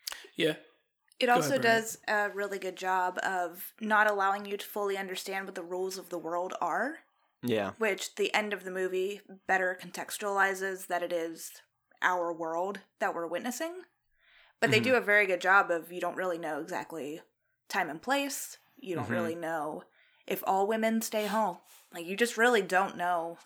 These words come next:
Speaker 2: a lot of the specifics. So I can understand why that would lend to, like, a Lanthimos
Speaker 1: Mm-hmm.
Speaker 2: type of understanding, for sure.
Speaker 3: Yeah.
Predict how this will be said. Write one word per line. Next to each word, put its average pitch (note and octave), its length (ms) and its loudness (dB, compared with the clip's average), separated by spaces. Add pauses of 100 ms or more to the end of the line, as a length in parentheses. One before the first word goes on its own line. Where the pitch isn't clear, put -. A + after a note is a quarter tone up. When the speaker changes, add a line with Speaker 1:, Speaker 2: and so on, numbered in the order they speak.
Speaker 2:
a G3+ 80 2
lot F#3 200 8
of F3 80 -4
the F3 80 -2
specifics. F3 600 -6
So A#3+ 100 6
I A#3+ 40 6
can C#4 140 0
understand A3+ 640 2 (140)
why F#3 160 4
that E3+ 200 2
would F3+ 160 -6
lend E3 480 -4 (220)
to, - 100 -4
like, F3+ 120 0
a E3+ 40 -4
Lanthimos F3 340 -6 (420)
Speaker 1:
Mm-hmm. D#3 60 -8 (420)
Speaker 2:
type G#3+ 180 0
of F3 100 -2
understanding, G3 720 -6
for G#3 140 -6
sure. A3+ 240 -4
Speaker 3:
Yeah. G2+ 340 0